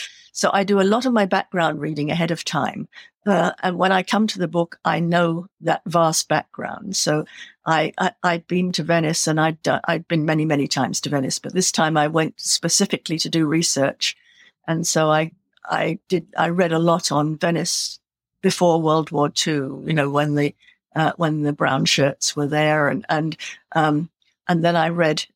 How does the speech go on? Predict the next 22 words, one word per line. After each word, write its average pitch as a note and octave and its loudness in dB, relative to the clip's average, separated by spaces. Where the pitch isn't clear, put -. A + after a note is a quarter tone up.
um, - -4
uh, - -4
on E3+ 2
World E3+ 2
War D#3 0
Two D#3+ 0
itself, - 0
and D#3+ -2
I D3 -2
wanted E3 0
to F3 0
know D#3+ 4
specifically E3 -2
how E3 2
the D#3 -4
Jewish D3+ 0
population D3 0
was C#3 0
treated C#3+ 0
and, D#3+ 0
um, D#3+ 0
uh, D3 2